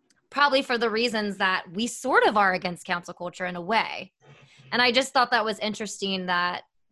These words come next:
there's the mix within the progressive group for cancel culture, against cancel culture,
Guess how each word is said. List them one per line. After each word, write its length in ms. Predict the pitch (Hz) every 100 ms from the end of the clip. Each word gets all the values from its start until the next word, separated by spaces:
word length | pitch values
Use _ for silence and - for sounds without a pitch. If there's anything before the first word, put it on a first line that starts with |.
| _ _ _ _ _ _ _ -
there's 200 | 240 202
the 120 | 208
mix 420 | 208 233 262 -
within 280 | 247 247 226
the 80 | 190
progressive 560 | 226 214 202 202 202
group 400 | - 185 185 185 _
for 360 | _ - 214 214
cancel 320 | 220 202 208
culture, 360 | 202 185 190 180
against 380 | 185 190 185 -
cancel 280 | 175 180
culture, 520 | 170 175 165 170 170